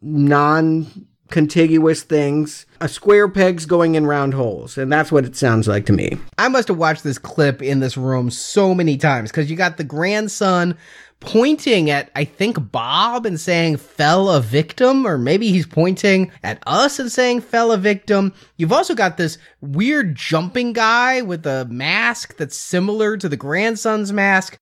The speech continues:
Speaker 1: Coming back for season three.
Speaker 2: He is? Really?
Speaker 1: Yep.
Speaker 2: Well, I'm actually glad. I, I want to know more about this, and they're really overpopulating this. In the T V series,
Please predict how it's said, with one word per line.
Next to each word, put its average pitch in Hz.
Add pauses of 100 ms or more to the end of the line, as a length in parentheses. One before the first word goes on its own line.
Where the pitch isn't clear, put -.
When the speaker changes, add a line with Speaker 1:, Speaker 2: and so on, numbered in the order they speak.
Speaker 1:
Coming 190
back 233
for 247
season 262
three. 262
Speaker 2:
He 170
is? 233 (320)
Really? 214 (160)
Speaker 1:
Yep. 196 (140)
Speaker 2:
Well, 247
I'm 214
actually 196
glad. 277
I, 135
I 156
want 220
to 320
know 240
more 247
about 247
this, 151 (400)
and 214
they're 196
really 254
overpopulating 170
this. 104
In 165
the 185
T 269
V 226
series, 143